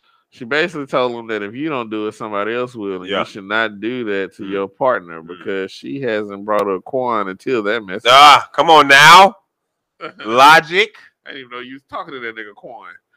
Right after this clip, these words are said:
Speaker 1: <laughs>
Speaker 2: Yeah.
Speaker 1: Um, what would you say, man? I, I, yeah, I'm against that.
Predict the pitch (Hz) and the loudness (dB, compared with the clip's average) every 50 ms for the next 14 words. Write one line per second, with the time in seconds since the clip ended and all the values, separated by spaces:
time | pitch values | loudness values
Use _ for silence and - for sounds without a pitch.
0 | _ _ _ _ _ - - - - - - - 226 202 147 113 - _ 117 127 | _ _ _ _ _ -6 -6 -4 -2 -2 0 2 2 2 0 -2 -8 _ -8 -4
1 | 151 175 196 208 202 180 147 120 98 - 123 131 131 131 131 131 127 127 123 120 | -2 -2 0 0 0 0 -2 -4 -4 -4 -4 -4 -2 -2 -2 -4 -4 -4 -4 -6
2 | 117 117 113 107 104 101 _ _ _ _ _ _ _ _ _ _ _ _ _ _ | -6 -8 -10 -14 -16 -20 _ _ _ _ _ _ _ _ _ _ _ _ _ _
3 | _ _ _ _ _ _ _ _ _ _ _ _ _ _ _ _ _ _ _ _ | _ _ _ _ _ _ _ _ _ _ _ _ _ _ _ _ _ _ _ _
4 | _ _ _ _ _ _ 110 131 196 320 285 294 320 294 339 403 403 370 147 113 | _ _ _ _ _ _ -20 -18 -16 -16 -16 -18 -18 -18 -16 -14 -14 -14 -12 -12
5 | 113 120 135 123 127 165 160 143 165 175 - _ _ _ - 101 104 101 98 110 | -12 -12 -10 -10 -12 -12 -10 -10 -12 -12 -14 _ _ _ -18 -16 -14 -10 -10 -10
6 | 131 131 113 98 95 90 87 _ _ - 85 80 - | -12 -12 -16 -20 -20 -20 -20 _ _ -20 -20 -20 -20